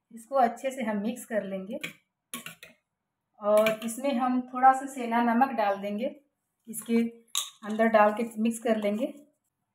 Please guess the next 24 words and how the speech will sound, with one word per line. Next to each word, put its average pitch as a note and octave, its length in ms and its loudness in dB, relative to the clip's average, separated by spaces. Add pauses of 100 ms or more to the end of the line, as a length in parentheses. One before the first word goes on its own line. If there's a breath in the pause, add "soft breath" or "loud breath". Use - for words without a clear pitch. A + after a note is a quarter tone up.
(100)
स्वादानुसार A#3+ 680 6
डाल G3+ 220 4
रहे G#3 200 6
हैं, A#3 360 -4 (1200)
ज़्यादा G#3 300 2
हमें A#3 240 4
नहीं A3 280 4
लेना A#3+ 220 4
है G#3+ 120 4
सेंधा G3+ 260 -4
नमक। G3 360 -6 (920)
मिक्स B3+ 260 0
कर B3+ 200 4
लेंगे। A#3+ 340 4 (1000)
यहाँ G#3 240 4
पर A#3+ 180 6
रायता A3 340 8
मेरा A#3 240 6
बन A3 180 2
के A#3 120 -4
तैयार G#3 400 6
हो A#3+ 80 -2
गया A3 200 4
है। A3 220 0